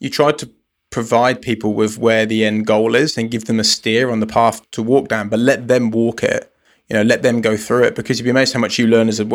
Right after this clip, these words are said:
as well as a leader by doing that. And then their peers follow and they want to learn. So, you know, I think this, that's one thing, get out of their way and let them be the best version of themselves and steer them.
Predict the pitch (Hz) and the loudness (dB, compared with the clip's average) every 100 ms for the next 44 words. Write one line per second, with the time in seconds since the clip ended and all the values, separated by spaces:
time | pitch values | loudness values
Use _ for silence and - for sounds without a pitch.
0 | - 110 123 117 110 110 127 113 98 98 | -4 0 2 2 0 2 2 2 0 0
1 | 101 95 95 107 - _ - 110 113 110 | 0 0 -2 -4 -8 _ -4 0 2 2
2 | 110 113 110 123 117 110 110 127 113 104 | 2 0 0 0 0 0 0 2 2 2
3 | 110 117 117 113 - - 107 107 113 - | 0 0 0 -2 -2 0 2 2 0 -8
4 | - - - - - 139 131 - _ _ | -20 -20 -20 -4 2 2 2 -4 _ _
5 | _ - 135 127 160 151 147 131 67 - | _ -6 -2 0 0 0 -2 -8 -10 -4
6 | 151 - 123 127 117 131 123 127 117 110 | -2 -2 -2 -2 0 -2 0 0 0 0
7 | 110 107 110 139 - - 120 113 120 - | -2 0 0 -2 -8 -6 -2 2 0 2
8 | 113 110 113 107 107 - 107 110 - 107 | -2 2 0 2 0 0 0 0 -2 -2
9 | - 110 104 - - 110 110 139 | 0 -2 -4 -6 0 2 2 -4